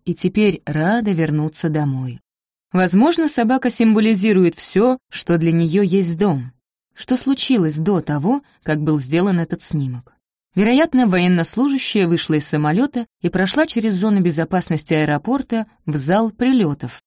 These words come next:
где собрались встречающие. Ее друзья и близкие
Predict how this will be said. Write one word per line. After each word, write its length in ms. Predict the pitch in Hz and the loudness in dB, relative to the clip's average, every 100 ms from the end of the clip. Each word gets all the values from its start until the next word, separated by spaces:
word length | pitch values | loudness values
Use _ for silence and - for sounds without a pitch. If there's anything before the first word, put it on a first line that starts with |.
| _ _ | _ _
где 300 | 165 156 160 | -4 0 0
собрались 600 | 147 - 151 156 165 156 - | 0 -4 -2 0 0 0 -4
встречающие. 880 | 156 180 - 147 139 - - 131 143 _ _ _ _ _ _ _ | -4 -2 -2 -4 -4 -6 -10 -12 -16 _ _ _ _ _ _ _
Ее 220 | 180 170 190 | 0 2 2
друзья 400 | 185 180 175 202 | 2 2 2 0
и 80 | |
близкие 480 | 165 180 196 - 185 | 0 0 -2 0 -2